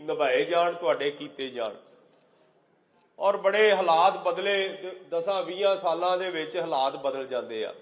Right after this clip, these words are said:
ਸਿਆਸਤ ਹੋਰ ਤਰ੍ਹਾਂ ਦੀ ਹੋ ਗਈ ਆ, ਸੋਸ਼ਲ ਮੀਡੀਆ ਦਾ ਯੁੱਗ ਆ ਗਿਆ,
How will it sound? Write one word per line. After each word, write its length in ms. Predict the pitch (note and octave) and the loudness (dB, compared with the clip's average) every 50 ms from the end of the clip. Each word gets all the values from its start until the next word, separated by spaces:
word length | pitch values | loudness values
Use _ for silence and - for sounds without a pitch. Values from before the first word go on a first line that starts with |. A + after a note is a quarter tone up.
| - - - - _ _ _ _ _ _ _ _ _ _ _ _ _ _ _ | -20 -20 -20 -20 _ _ _ _ _ _ _ _ _ _ _ _ _ _ _
ਸਿਆਸਤ 580 | - - E3+ E3+ F3 G3 G3+ G3 A3 A3 A3 | -14 -2 2 4 6 6 6 4 2 -2 -2
ਹੋਰ 240 | F#3 E3 E3+ F#3+ G3+ | -2 0 0 0 0
ਤਰ੍ਹਾਂ 280 | G3 G3 F3+ F3+ F3 E3+ | 0 0 0 0 0 0
ਦੀ 140 | E3+ E3+ | -2 -4
ਹੋ 100 | D#3+ C#3+ | -4 -6
ਗਈ 220 | A#2 A#2 A#2 A2+ G#2+ | -6 -6 -8 -8 -8
ਆ, 80 | F2+ - - - _ _ _ _ _ _ _ _ _ _ _ _ _ _ _ | -10 -10 -16 -20 _ _ _ _ _ _ _ _ _ _ _ _ _ _ _
ਸੋਸ਼ਲ 420 | - - G3 G3+ G3 G3+ G#3 G3+ | -4 -2 -2 0 2 0 0 0
ਮੀਡੀਆ 420 | G3 F#3+ F#3+ F#3+ F#3+ F#3+ F#3+ F#3 | 0 -2 -4 -4 -2 0 0 0
ਦਾ 140 | F3+ F#3 F#3+ | 2 2 0
ਯੁੱਗ 340 | F#3 F3+ F3+ F3 F3 F3 F3 | 0 0 -2 -4 -4 -2 2
ਆ 140 | F3 F3 E3+ | 2 2 2
ਗਿਆ, 380 | E3+ F3 E3+ E3 D#3+ E3 - | 2 2 0 0 0 -2 -6